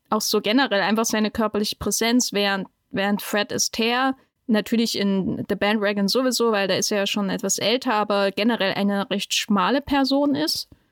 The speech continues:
und auch ein, natürlich ein schmales Gesicht hat, aber eigentlich nat-, auch eher so mit Frack und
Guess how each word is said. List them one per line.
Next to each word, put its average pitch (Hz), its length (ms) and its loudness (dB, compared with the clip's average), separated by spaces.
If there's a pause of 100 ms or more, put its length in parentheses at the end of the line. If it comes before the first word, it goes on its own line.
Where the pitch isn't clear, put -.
(180)
und 208 420 2
auch 208 140 -2
ein, 196 380 0
natürlich 196 340 -2
ein 196 140 0
schmales 196 640 0 (220)
Gesicht - 540 -4 (240)
hat, 269 440 -2 (180)
aber 208 360 -2
eigentlich 220 560 0
nat-, 214 200 -2 (320)
auch 208 260 -4
eher 208 360 0
so 202 180 -2
mit 202 340 -2 (300)
Frack - 500 -6
und 208 460 0